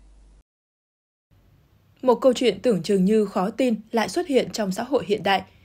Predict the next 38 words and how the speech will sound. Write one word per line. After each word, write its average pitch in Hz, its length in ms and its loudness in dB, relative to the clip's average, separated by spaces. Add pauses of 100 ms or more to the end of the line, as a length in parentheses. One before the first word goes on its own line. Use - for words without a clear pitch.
(240)
Ẩn 247 200 2
tình 196 240 4
trong 226 220 -2
câu 220 160 0
chuyện 190 180 0
này 185 280 -2
khiến 240 220 -2
nhiều 294 140 0
người 220 220 2
phải 196 180 -2
tự 220 140 0
đặt 208 220 -4
câu 294 140 0
hỏi 254 220 -2
là 185 320 -2 (220)
tại - 180 -2
sao 220 260 -4
con 214 220 -2
người 208 160 2
có 214 120 -4
thể 247 200 0
bại 208 240 -2
hoại 185 240 -4
nhân 190 200 0
cách 294 300 -4
đến 196 220 2
như 254 140 -2
vậy. 196 200 0 (560)
Những 254 140 0
kẻ 254 180 2
được 196 240 0
nhắc 294 160 -4
đến 196 200 2
là 254 320 -2 (100)
chủ 202 220 0
một 180 140 -2
khách 311 180 -6
sạn 214 240 -4